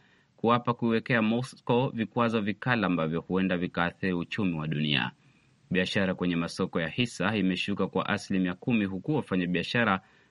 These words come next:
wakitathmini namna mataifa ya magharibi yatajibu uvamizi wa Putin.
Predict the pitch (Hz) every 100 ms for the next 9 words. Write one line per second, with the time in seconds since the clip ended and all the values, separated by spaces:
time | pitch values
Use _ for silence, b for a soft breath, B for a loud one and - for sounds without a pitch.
0 | b 98 107 95 110 - 120 135 120 117
1 | 131 123 127 120 107 98 104 101 107 95
2 | 90 90 113 127 120 101 95 95 107 95
3 | 87 90 92 85 82 76 - - - -
4 | -